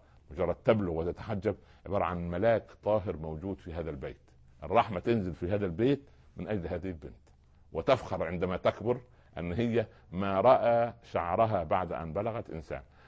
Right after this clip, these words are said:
وليست القضية في الشعر فقط، لأن بعض ال-، البنات أعزكم الله تتحجب ولابسة ما شاء الله عباية واسعة وكله،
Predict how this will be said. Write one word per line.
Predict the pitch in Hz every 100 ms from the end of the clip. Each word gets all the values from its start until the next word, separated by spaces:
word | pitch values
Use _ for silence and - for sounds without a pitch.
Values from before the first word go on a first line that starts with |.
| -
وليست | 131 147
القضية | 131 120 143
في | 123
الشعر | - 135 107
فقط، | 135 135 90
لأن | 90 90
بعض | 107 90
ال-، | 90 80 78 76 - - -
البنات | 73 87 113 113
أعزكم | 87 82 95 78
الله | 85 101 - - -
تتحجب | 87 - 107 110 110
ولابسة | 95 92 92 - 73 73
ما | 76
شاء | 73 71
الله | 82
عباية | 107 90 78 87
واسعة | 76 104 - 120 127
وكله، | 110 - 120 90 104